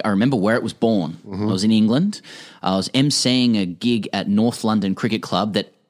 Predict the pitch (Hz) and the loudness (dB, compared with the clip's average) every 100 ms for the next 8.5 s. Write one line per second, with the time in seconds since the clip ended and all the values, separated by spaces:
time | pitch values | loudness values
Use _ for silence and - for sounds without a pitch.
0 | _ 107 104 90 - 120 139 143 131 143 | _ -4 -2 -2 0 2 4 2 2 2
1 | 151 131 92 82 92 98 95 113 95 98 | 2 2 0 -2 -2 0 0 0 0 0
2 | 98 - - - 117 107 101 104 98 98 | 0 0 0 0 0 0 2 0 0 -2
3 | 95 98 95 - 95 90 104 113 - 110 | -2 -2 -4 -6 -4 -2 -2 -6 -2 0
4 | 95 92 - 104 98 92 90 - - - | 0 -2 -4 -2 0 0 -2 -10 -20 -14
5 | - 98 95 - 107 101 123 127 120 117 | -4 0 0 0 0 2 2 2 0 0
6 | - 104 95 - - 175 127 123 104 95 | -2 -4 -4 -4 -2 -2 -2 0 0 2
7 | 110 - 113 104 92 113 101 87 101 - | 0 0 0 0 2 2 2 0 -4 0
8 | 139 - 117 92 | 0 0 -2 -2